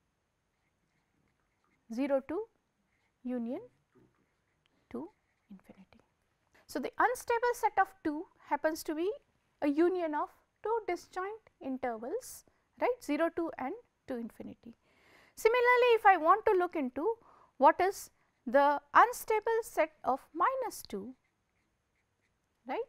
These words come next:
the points drifting away from minus two, and that turns out to be this interval minus two, zero, right, union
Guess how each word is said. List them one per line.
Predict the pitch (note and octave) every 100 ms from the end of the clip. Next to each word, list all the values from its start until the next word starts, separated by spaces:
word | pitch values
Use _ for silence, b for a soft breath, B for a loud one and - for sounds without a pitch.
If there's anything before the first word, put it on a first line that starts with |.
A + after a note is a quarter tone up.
| _ _ _ -
the |
points | B3+ - E4 E4+ -
drifting | A#3 G#4+ - A#4 A4+
away | G4+ G#4
from | F#4 F4
minus | B3 G#3 G#3 -
two, | - G#4+ - b b b b
and | C#4+ C4
that | G#4 -
turns | F#4+ F4 -
out | B3+ A#3
to | -
be | G3+ D4 F#4 _ _
this | - A#4 G4
interval | B3+ G#3 F#3 A3 G#4 _ _ _ _ _
minus | - F4 G#4+ A#4 -
two, | A4 A4+
zero, | - A3+ F3 G#3 _ _ _ _ _ _ _ _ _ -
right, | E4 A#4+ _ _
union | A3 A3 G#3 A#3+